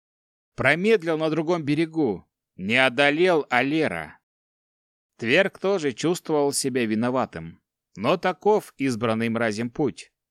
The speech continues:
Жить со звоном, постоянно рискуя собой,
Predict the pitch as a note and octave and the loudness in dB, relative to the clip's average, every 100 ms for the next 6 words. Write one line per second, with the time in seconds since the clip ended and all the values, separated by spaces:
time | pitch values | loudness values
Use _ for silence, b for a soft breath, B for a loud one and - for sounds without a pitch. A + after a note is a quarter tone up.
0 | _ F#2+ F#2+ E3 G#3 - D#3 C3 C#3 G3+ | _ -10 -2 0 0 -2 -4 -4 -2 -2
1 | F3 A2 E2+ - G#2 - A#2 D3+ D#3+ D3 | 0 -2 -4 -6 -6 -2 0 0 0 0
2 | C#3+ - F3+ F3+ C#3+ - A2+ G#2+ G2 D#2 | -2 -2 0 2 0 -2 -2 -2 -2 -6